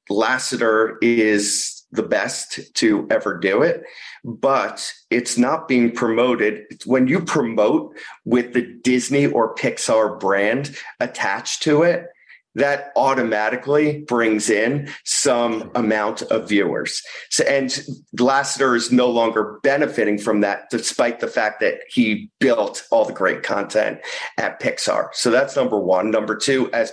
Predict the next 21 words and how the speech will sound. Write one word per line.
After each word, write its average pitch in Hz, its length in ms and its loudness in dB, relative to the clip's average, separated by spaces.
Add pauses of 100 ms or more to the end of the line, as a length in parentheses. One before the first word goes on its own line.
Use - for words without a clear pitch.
pointed 101 320 -2
out 95 260 -2
there, 131 380 2 (260)
is 110 500 2 (240)
much, 120 760 0 (360)
um, 107 280 2
smaller 110 480 2
in 110 100 0
terms 104 300 -2
of 92 160 0
total 101 280 0
number 90 260 2
of 90 100 -4
subscribers. 156 840 0 (220)
And 123 120 2
number 113 240 0
three, 113 420 0
probably 110 720 0
promoted 110 680 0 (160)
much 104 400 0
less. 85 480 -2